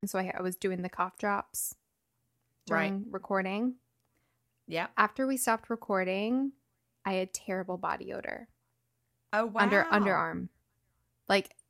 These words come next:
Speaker 1: old days. I was like, "Oh, this smells like my old self."
Speaker 2: That's so interesting.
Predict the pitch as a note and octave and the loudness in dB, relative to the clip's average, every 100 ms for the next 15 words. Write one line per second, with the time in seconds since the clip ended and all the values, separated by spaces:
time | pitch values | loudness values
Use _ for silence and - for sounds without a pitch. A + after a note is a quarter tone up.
0 | _ - G3+ G3 E3+ - F#3 - - - | _ 4 4 4 0 -2 -2 -4 -4 -2
1 | G3+ A3+ B3 E4+ C4+ - C4 A#3 A3+ A3+ | 2 2 2 0 0 -2 2 2 2 2
2 | A3 A3 _ _ _ _ - G#3 B3+ C4+ | 0 0 _ _ _ _ -6 -2 -2 -2
3 | - - - G3 - - - _ _ _ | -2 -2 -4 -6 -10 -18 -20 _ _ _
4 | - - _ G3 G3+ G#3+ - F#3 F3 A3 | -20 -20 _ -4 -4 -2 -2 -2 -4 -6
5 | A#2+ - D#3 D#3+ | -12 -12 -14 -14